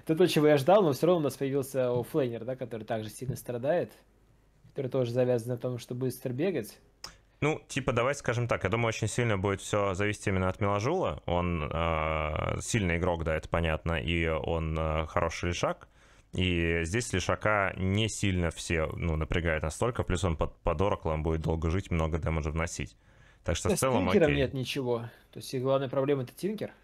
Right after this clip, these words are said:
Speaker 2: Ну, если Тинкер попадётся под ультимейт Слардара, то дальше его видно, вроде как могут
Speaker 1: Ну,
Speaker 2: находить.
Speaker 1: типа, ти-, типа да, но у тебя просто Тинкер под Сикером.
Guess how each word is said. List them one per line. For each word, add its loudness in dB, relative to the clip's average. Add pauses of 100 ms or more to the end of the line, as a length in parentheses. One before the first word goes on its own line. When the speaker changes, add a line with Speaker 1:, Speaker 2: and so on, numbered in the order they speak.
(120)
Speaker 2:
Ну, 0
если -2
Тинкер 0
попадётся 0
под 0
ультимейт 2
Слардара, 0
то -4
дальше 0
его 2
видно, -2
вроде 0
как -4
могут 0
Speaker 1:
Ну, 0
Speaker 2:
находить. 0
Speaker 1:
типа, -6
ти-, -2
типа 2
да, 6
но 4
у 2
тебя 2
просто -2
Тинкер -2
под -2
Сикером. 0